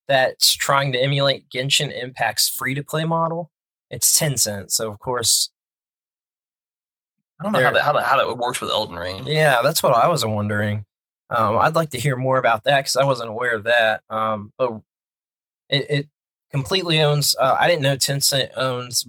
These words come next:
Speaker 1: Riot Games and has a forty percent stake in Epic Games.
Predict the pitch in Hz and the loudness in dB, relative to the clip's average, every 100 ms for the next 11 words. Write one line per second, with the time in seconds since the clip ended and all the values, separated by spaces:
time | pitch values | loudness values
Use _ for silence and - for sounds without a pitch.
0 | 113 110 113 139 220 185 196 196 175 139 | -10 -2 2 2 2 0 0 0 -4 -4
1 | 123 131 113 - 143 156 185 - 147 - | 0 0 -2 -4 -4 -2 -4 -6 -2 0
2 | - 160 - - 123 131 127 120 - 120 | 0 0 0 0 -4 -4 -6 -4 -4 -4
3 | 170 147 - 55 50 - - - | -4 -10 -12 -12 -12 -10 -6 -6